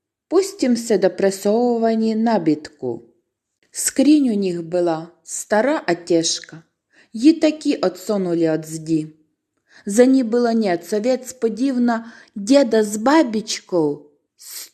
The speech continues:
того єн стуглі. Старе коштя там за скріні стало,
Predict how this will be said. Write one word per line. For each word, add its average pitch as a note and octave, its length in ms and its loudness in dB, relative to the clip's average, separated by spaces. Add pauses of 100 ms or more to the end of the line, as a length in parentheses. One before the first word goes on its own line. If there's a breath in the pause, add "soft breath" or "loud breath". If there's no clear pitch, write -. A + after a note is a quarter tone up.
того G3+ 280 4
єн F#3+ 280 2
стуглі. C#3+ 760 -4 (720)
Старе D4 600 4
коштя B3+ 680 -4
там A#3+ 380 -2
за A#3 220 -2
скріні B3 640 0
стало, G3+ 800 -2